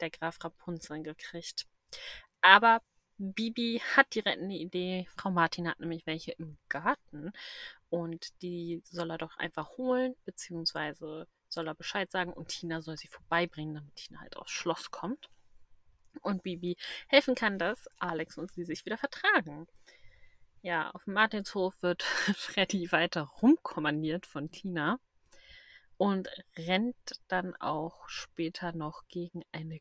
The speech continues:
Glocke und verletzt sich ganz schwer. Ja, auch diese Glocke ist so ein Running Gag in dieser ganzen Folge. Kommen wir bestimmt auch noch drauf zu sprechen. Ja, Bibi sucht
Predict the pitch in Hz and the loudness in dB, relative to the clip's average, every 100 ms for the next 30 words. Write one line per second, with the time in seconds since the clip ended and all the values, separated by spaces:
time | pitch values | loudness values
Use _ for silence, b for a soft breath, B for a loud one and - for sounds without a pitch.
0 | - 175 175 - - - 170 - 170 160 | -6 -2 -2 -2 -8 -8 -12 -10 -8 -8
1 | - - - - 175 - - - - 170 | -10 -14 -14 -10 -4 0 0 0 -2 -2
2 | 196 294 - b b b b - _ - | 2 2 0 b b b b -20 _ -20
3 | - B B B B B _ _ _ _ | -18 B B B B B _ _ _ _
4 | _ _ _ - 196 175 147 - 233 370 | _ _ _ -2 2 4 4 2 2 0
5 | _ - - 190 - 196 185 185 190 - | _ -2 0 0 0 -4 -2 0 0 0
6 | - 196 - 185 170 160 165 196 240 190 | -4 -6 -8 -6 -4 -2 0 0 -2 0
7 | 185 - 190 170 165 165 165 - 170 - | -2 -4 -10 -6 -4 -4 -6 -8 -12 -6
8 | 151 156 175 220 330 _ - _ _ _ | -4 -2 -2 -2 -2 _ -20 _ _ _
9 | _ - B B B B B B - 190 | _ -20 B B B B B B -6 -2
10 | 180 185 - - 170 170 170 175 - 147 | -2 -4 -6 -10 -4 -2 -2 -4 -8 -8
11 | - - - - - - - 165 220 311 | -8 -10 -12 -12 -12 -10 -8 -6 -4 -6
12 | - _ _ _ _ B B B B - | -12 _ _ _ _ B B B B -8
13 | - - 214 208 208 202 202 196 - - | -8 -2 -2 0 -2 -2 -4 -4 -8 -10